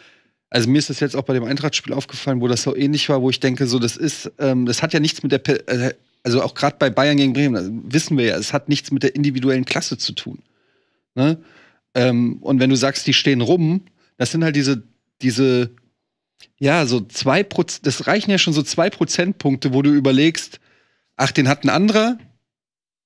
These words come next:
Oder wenn du gegen, im Abstiegskampf bist, das ist ein entscheidendes Spiel, wo du dir egal, wo du dir denkst, „Egal, ob der den hat, ich renn da trotzdem hin“, so.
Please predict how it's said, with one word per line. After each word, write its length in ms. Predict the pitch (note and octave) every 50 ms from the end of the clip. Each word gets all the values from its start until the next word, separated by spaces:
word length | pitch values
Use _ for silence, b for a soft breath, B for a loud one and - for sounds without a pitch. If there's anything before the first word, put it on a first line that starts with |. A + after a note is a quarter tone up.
| _ _ -
Oder 440 | - E3 E3 E3+ E3 D#3+ D3+ -
wenn 100 | D3+ D3+
du 80 | D3+ D3
gegen, 240 | B2+ D3+ C#3+ C#3 D3
im 160 | - D3+ D3+
Abstiegskampf 760 | - F3+ - - - G3 D#3+ - - - - F#3+ F#3 E3 - -
bist, 180 | F#3 F3+ -
das 140 | E3 D#3 C#3+
ist 160 | C#3+ - -
ein 160 | E3 D#3+ D#3+
entscheidendes 480 | C#3+ D#3+ D3+ - D3+ D3 D#3 D3 D3+ D3
Spiel, 280 | C#3+ - - F3 E3 D3
wo 80 | D#3
du 60 | D#3 D3+
dir 140 | C#3 E3 D3+
egal, 420 | C#3+ - D3+ E3 G3 A3 F#3+ - -
wo 140 | D#3 C#3 D3
du 80 | D3 D3
dir 100 | C#3+ C3+
denkst, 220 | D3 D#3 D#3+ -
„Egal, 320 | - C#3+ C3 C#3 C#3 F#3 F#3
ob 180 | - - -
der 100 | - C3
den 140 | A#2+ B2+ A#2+
hat, 120 | B2 C#3+ -
ich 140 | - - -
renn 80 | C#3+ C#3+
da 100 | C#3 C3
trotzdem 480 | - - - C#3+ - - - A#2+ A2
hin“, 200 | G2+ A2 A2 G#2+
so. 180 | G#2 G#2+ G#2 G#2